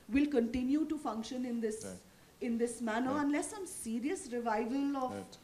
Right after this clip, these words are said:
Speaker 1: how this system ought to
Speaker 2: Right.
Speaker 1: work is.
Speaker 2: Well, Monica, let me end with flipping the question to you, that an uncompromising position, a constitutional position, an institutional position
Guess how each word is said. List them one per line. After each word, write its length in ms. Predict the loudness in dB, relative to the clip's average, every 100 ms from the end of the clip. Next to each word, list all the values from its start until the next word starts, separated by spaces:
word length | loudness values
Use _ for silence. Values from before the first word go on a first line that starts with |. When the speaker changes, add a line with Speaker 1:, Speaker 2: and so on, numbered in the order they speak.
| -12
Speaker 1:
how 160 | 0 0
this 240 | 2 -2
system 640 | -4 -14 -10 -10 -6 -6 -4
ought 240 | -2 -2 -4
to 60 |
Speaker 2:
Right. 100 | -2
Speaker 1:
work 360 | 2 2 -2 -10 -20 -8
is. 300 | -8 -6 -10 -12 -6
Speaker 2:
Well, 180 | -2 -2 -4 -16 -20 6
Monica, 260 | 10 12 12
let 180 | 12 12
me 100 | 12
end 180 | 12
with 280 | 12 10 6 -14 -12
flipping 480 | 8 12 12 12
the 80 | 12
question 400 | 12 8 10 8
to 80 | 8
you, 220 | 2 2 -2 -12 -20 -20 -18 6
that 260 | 6 6 2
an 180 | 4 6
uncompromising 1300 | 8 6 10 10 12 12 12 12 12 10 10 8 4 -2 -18 -20 -20 -20 -20 -20 -20 -20 -20 4
position, 640 | 12 12 12 12 6 2 0
a 60 |
constitutional 760 | 6 8 8 6 12 12 12 10
position, 560 | 10 8 6 4 2 4
an 120 | 4
institutional 580 | 2 2 6 8 8 6
position 600 | 6 4 2 2 0